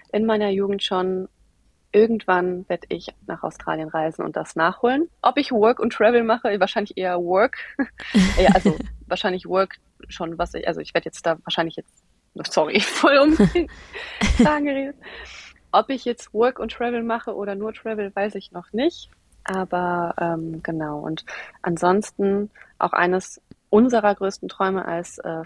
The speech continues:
Speaker 1: Familie, ein Ferienhaus an einem schönen sonnigen Ort. Irgendwo anders mal leben zu können für ein paar Monate, das ist auch auf meiner absoluten Wunschliste.
Speaker 2: Das klingt richtig schön.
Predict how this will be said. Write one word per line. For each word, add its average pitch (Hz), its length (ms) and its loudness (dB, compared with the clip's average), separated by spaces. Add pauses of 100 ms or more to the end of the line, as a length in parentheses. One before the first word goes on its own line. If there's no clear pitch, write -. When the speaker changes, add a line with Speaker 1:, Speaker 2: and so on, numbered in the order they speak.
Speaker 1:
Familie, 214 540 -2 (800)
ein 175 260 -4
Ferienhaus 170 920 -2
an 175 140 -6
einem 165 200 -6
schönen 190 320 -2
sonnigen 170 360 -6
Ort. - 380 -4 (400)
Irgendwo 196 300 0
anders 175 400 0
mal 165 140 -2
leben 175 260 -2
zu - 140 -14
können 165 300 -10
für - 180 -12
ein 170 60 -10
paar 175 160 -8
Monate, 165 560 -6
das 165 180 -10
ist - 240 -6
auch 156 280 0 (500)
auf - 160 -6
meiner 156 580 -2 (100)
absoluten 156 640 -4
Wunschliste. 156 760 -4 (840)
Speaker 2:
Das 185 240 2
klingt 185 300 0
richtig 175 340 -2
schön. 180 500 0